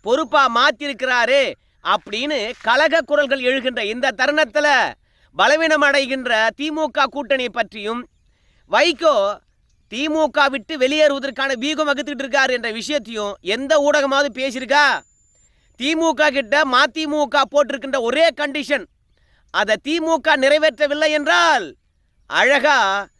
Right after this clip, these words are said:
அதிமுக கூட்டணிக்கு நான் வந்துடுவேன் அப்படின்னு வைகோ அவர்கள் ஸ்டாலின் கிட்ட நேரடியா சொல்லியிருக்கின்றாராம். "நான் ஏற்கனவே வாஜ்பாய் தலைமையை ஏற்றுக்கொண்டு திமுக, பாஜக கூட்டணியில் இருக்கின்ற போதே நாங்க ஒண்ணா சேர்ந்து செயல்பட்டவங்க.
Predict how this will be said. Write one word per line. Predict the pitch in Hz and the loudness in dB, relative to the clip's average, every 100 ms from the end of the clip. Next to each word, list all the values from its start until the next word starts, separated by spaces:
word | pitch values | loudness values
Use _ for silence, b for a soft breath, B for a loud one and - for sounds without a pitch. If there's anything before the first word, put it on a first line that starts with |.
| _ - | _ -2
அதிமுக | 180 269 302 285 277 269 | 0 0 -2 -6 -4 -2
கூட்டணிக்கு | 254 254 226 247 233 | -2 -4 -4 -4 -2
நான் | 254 220 | 0 0
வந்துடுவேன் | 202 262 277 254 247 214 - | 0 0 0 0 0 -2 -2
அப்படின்னு | 214 190 202 196 294 302 196 117 _ _ - | -2 -2 -4 -2 0 2 0 -4 _ _ -2
வைகோ | 208 294 226 | 0 0 0
அவர்கள் | 294 254 220 262 | 0 0 -2 -2
ஸ்டாலின் | - 240 254 285 | -2 0 0 0
கிட்ட | 233 214 262 | -4 -4 -2
நேரடியா | 233 269 262 277 240 | 2 2 2 0 0
சொல்லியிருக்கின்றாராம். | 254 247 254 240 233 214 185 - _ _ _ _ | -6 -8 -8 0 2 2 0 -4 _ _ _ _
"நான் | 180 233 240 | 0 2 4
ஏற்கனவே | 247 302 262 294 294 311 | 4 2 2 0 2 2
வாஜ்பாய் | 269 254 285 294 294 269 | 2 2 2 0 0 0
தலைமையை | 285 277 277 269 | 0 0 0 0
ஏற்றுக்கொண்டு | 226 269 285 285 330 269 160 - _ _ | -2 -2 -2 0 2 2 0 -10 _ _
திமுக, | 262 320 320 302 277 294 269 | -6 -2 0 0 2 2 4
பாஜக | 254 302 311 294 294 | 2 2 0 -2 -4
கூட்டணியில் | 294 285 277 | -6 -6 -4
இருக்கின்ற | 269 294 302 285 294 | -4 -6 -6 -2 0
போதே | 277 294 330 349 | 2 2 4 2
நாங்க | 320 294 277 294 | 2 0 -2 -4
ஒண்ணா | 269 294 285 | -2 -2 -2
சேர்ந்து | 277 277 | -4 -4
செயல்பட்டவங்க. | 269 285 277 269 262 240 | -6 -6 -6 -6 -6 -6